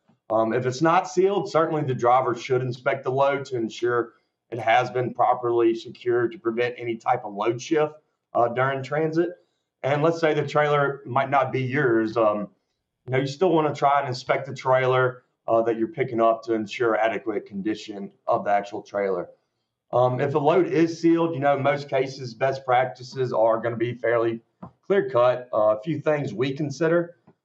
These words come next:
Best practices for drivers who are hauling lithium batteries or, um, those types of devices.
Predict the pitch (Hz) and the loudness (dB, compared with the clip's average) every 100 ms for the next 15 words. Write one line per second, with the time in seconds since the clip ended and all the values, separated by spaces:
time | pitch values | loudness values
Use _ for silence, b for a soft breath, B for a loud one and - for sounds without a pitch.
0 | _ - 143 - 156 156 151 156 143 143 | _ -2 0 0 -2 0 -4 -10 -10 -10
1 | 131 127 131 135 131 135 120 120 127 127 | 0 2 2 0 -2 -2 2 2 2 2
2 | 123 117 - _ _ _ 127 127 131 120 | -4 -6 -12 _ _ _ -2 -2 0 0
3 | 107 117 123 123 127 117 104 98 - 101 | 2 2 2 2 0 0 0 0 0 0
4 | 98 98 - _ _ 117 113 - 120 117 | 0 -2 -8 _ _ -4 -4 -4 -2 -2
5 | 120 135 120 113 123 131 160 151 - | -2 -8 -4 0 0 0 -6 -8 -10